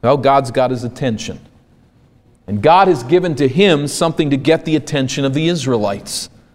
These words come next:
There's a lot more going on here than probably meets the eye. I mean, this is phenomenal in and of itself, miraculous and unique.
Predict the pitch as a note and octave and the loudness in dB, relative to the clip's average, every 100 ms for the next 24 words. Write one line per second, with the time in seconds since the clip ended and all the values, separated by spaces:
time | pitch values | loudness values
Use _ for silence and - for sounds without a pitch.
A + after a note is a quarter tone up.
0 | _ _ _ _ _ _ _ - _ _ | _ _ _ _ _ _ _ -20 _ _
1 | - C#3+ F3+ G3+ C4 A3+ G#3 F3 C#3+ D#3+ | -6 0 4 4 2 2 2 2 2 2
2 | C#3+ C#3+ C#3+ C3+ A2 A2 A2+ A2+ - C#3 | 2 2 0 0 -2 -2 -2 -4 0 0
3 | C3+ A#2+ A#2+ A#2+ B2+ B2 A#2+ A#2+ D#3+ C3+ | 0 -2 -2 0 -2 -4 -2 0 0 0
4 | G#2 A2+ C#3+ - A2+ G2+ - - A2 A#2 | -2 -2 -2 -4 -6 -8 -14 -8 -2 0
5 | F3+ B2 A2+ A#2+ C3 B2 B2 A#2 G#2 - | 0 0 0 0 0 0 -2 -4 -6 -2
6 | - A#2+ C#3+ C3 A#2+ A#2+ B2+ B2+ A2+ A2 | 0 0 0 0 2 2 0 -2 -4 -4
7 | - A#2+ A#2 A2+ A#2 G#2+ A2 - | -4 -2 0 0 0 -2 -6 -16